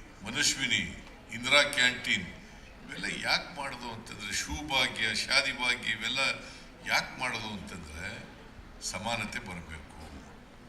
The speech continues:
ಸಮಾನತೆ ಬರದೇ ಹೋದ್ರೆ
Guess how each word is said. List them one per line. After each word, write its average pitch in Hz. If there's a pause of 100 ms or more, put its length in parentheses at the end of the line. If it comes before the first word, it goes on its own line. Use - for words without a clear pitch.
(2750)
ಸಮಾನತೆ 147
ಬರದೇ 123
ಹೋದ್ರೆ 110